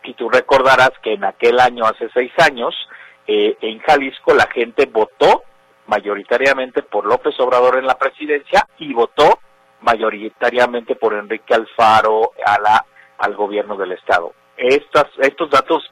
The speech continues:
lo que están pintando es que podría pasar algo igual, que ganara Claudia Sheinbaum en la elección a la presidencia y que ganara M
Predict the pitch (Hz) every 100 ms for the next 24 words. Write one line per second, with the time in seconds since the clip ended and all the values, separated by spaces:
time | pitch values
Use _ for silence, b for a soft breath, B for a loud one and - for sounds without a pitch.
0 | _ 123 113 113 - 131 - 160 143 143
1 | 151 - - 107 113 135 135 139 135 139
2 | 143 143 180 151 _ b b b _ -
3 | 127 139 - _ _ - 104 110 135 147
4 | 147 147 143 139 151 147 139 147 101 101
5 | 98 101 - 123 123 131 131 131 131 123
6 | 139 151 143 127 196 - 151 139 - 123
7 | 120 117 120 127 - _ _ - 120 120